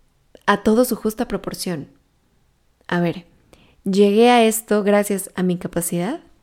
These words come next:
pero también en muy buena medida gracias a la gente que ha estado ahí para mí. Y en la otra cara de la moneda,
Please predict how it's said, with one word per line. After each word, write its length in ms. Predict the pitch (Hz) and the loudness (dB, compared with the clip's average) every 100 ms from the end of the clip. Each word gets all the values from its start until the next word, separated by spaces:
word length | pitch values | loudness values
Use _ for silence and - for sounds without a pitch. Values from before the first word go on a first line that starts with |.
| - | 2
pero 220 | 208 196 | 4 4
también 560 | - 190 202 214 202 - | 2 2 4 4 2 0
en 160 | 180 | 0
muy 240 | 196 220 294 | 4 4 6
buena 240 | 262 240 | 4 2
medida 500 | 185 170 170 170 208 - | 2 0 0 0 -4 -6
gracias 480 | 180 196 190 190 185 | -2 -2 -2 -4 -2
a 60 | |
la 100 | 175 | -4
gente 420 | 170 185 185 180 | -4 -2 -2 -2
que 120 | 175 175 | -4 -4
ha 20 | |
estado 400 | 175 - 175 170 | -6 -4 -2 0
ahí 220 | 165 165 | 0 -2
para 240 | 170 165 | -4 -6
mí. 240 | 139 - - _ _ _ _ | -8 -12 -16 _ _ _ _
Y 120 | 233 | 6
en 100 | 226 | 8
la 120 | 220 | 8
otra 300 | 226 269 285 | 8 6 2
cara 320 | - 262 269 262 | 2 2 4 4
de 80 | |
la 140 | 214 190 | 2 2
moneda, 560 | 180 185 214 180 185 | 0 2 2 0 -4